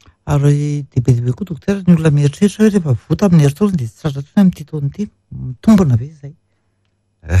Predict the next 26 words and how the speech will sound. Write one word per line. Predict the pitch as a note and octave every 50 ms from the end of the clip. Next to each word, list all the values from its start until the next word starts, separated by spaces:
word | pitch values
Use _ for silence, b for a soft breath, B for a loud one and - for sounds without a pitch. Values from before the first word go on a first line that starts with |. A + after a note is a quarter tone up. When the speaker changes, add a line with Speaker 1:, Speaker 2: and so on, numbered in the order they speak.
| F2 - -
Speaker 1:
Tsy | - G3+
miresaka | G#3 F#3 G3 F3+ F3+ D3 C3
vaksiny | A#2+ B2 A#2+ - - B3 C4+ C#4
tsika, | - C#4+ - A3 E3 F3 F3+
Speaker 2:
Ah. | - E3
Speaker 1:
aloha | D#3+ D#3+ F3 G#3 A3 G#3+ G3+ F#3+ F3+ E3+ E3 D#3+ D3+ D#3 D#3
sans | D#3+ - - E3+ E3
sisa | D#3+ G3+ G3+ A3 G#3+
mbola | G#3+ G#3+ F#3 C#3 A#2+
tsy | - - -
misy | F3+ F#3 - F#3+
ilay | D#3
vaksiny. | B2 A2+ A2+ - _ _ - F#3+ F#3+ F#3+ - _ _ _ F2 F2 D#2 _ D2+
Speaker 2:
Ie. | D#2+ E2 F2+ F#2
Speaker 1:
Dia, | F2 - - -
ah, | D#2+ - - -
izay | - - G#3 A#3
fa | B3+ B3
tratra | - B3+ B3 C4
tamin'ny | - A#3 G#3+ G3 F#3+ F#3+
herintaona | G3 F#3 - B3 B3 A#3+ G#3
fa | C#3+
za | B2 D#3+
tsy | G3+ - - -
tratra | A#3 G#3+ - G3+
intsony. | F#3 - - C4 B3 A#3